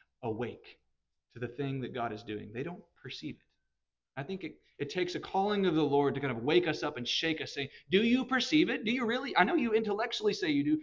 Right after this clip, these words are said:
but do you really perceive the new thing that I'm calling you and your family to do?" I don't think that many people do. And I,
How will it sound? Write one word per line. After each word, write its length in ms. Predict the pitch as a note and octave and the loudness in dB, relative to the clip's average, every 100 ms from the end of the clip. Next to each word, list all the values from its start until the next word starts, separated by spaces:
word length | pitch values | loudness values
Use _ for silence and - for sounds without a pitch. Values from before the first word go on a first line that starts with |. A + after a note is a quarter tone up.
| - | 0
but 180 | F3+ F3+ | 4 4
do 120 | G3 | 4
you 260 | B3 A#3 G#3 | 2 2 2
really 420 | G3+ A#3+ B3+ B3 | 0 -2 0 -2
perceive 560 | - F#3 - A3+ G3+ C#3+ | 0 -2 -2 -2 -2 -2
the 80 | D#3+ | 0
new 220 | G3+ A#3+ | 0 0
thing 300 | A#3 F#3 F3 | 0 0 0
that 100 | E3 | 0
I'm 160 | F3+ | 0
calling 320 | F3+ F#3+ F#3 E3+ | 4 4 4 2
you 160 | F#3 | 2
and 80 | F#3 | 0
your 120 | E3+ | 0
family 280 | D#3+ D#3+ D#3 | -4 -6 -6
to 100 | D#3 | -10
do?" 180 | - C#3 - _ _ _ _ _ _ _ _ _ _ F3+ | -8 -8 -10 _ _ _ _ _ _ _ _ _ _ -6
I 80 | |
don't 180 | F#3+ F3+ | -6 -4
think 160 | F#3 F3+ | -6 -6
that 80 | F3+ | -4
many 160 | F3+ | -4
people 240 | F3 F#3 F3 | -6 -8 -8
do. 260 | G#3+ C#3 - _ _ _ _ _ _ - | -8 -10 -12 _ _ _ _ _ _ -2
And 100 | D3+ | 2
I, 160 | F3+ | 2